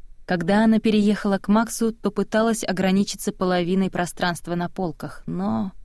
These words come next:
любовь, вернее, страсть к одежде победила. Вынужденная проводить основную часть времени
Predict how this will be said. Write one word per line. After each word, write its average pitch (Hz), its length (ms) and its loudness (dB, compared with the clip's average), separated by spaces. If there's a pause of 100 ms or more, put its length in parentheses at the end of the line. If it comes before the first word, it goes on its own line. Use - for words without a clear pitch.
(480)
любовь, 175 840 -4 (140)
вернее, 180 420 0
страсть 175 640 -2
к - 60 -6
одежде 170 640 0 (180)
победила. 170 600 -2 (640)
Вынужденная 214 840 4
проводить 190 560 0
основную 190 600 2
часть 180 320 -4
времени 180 560 0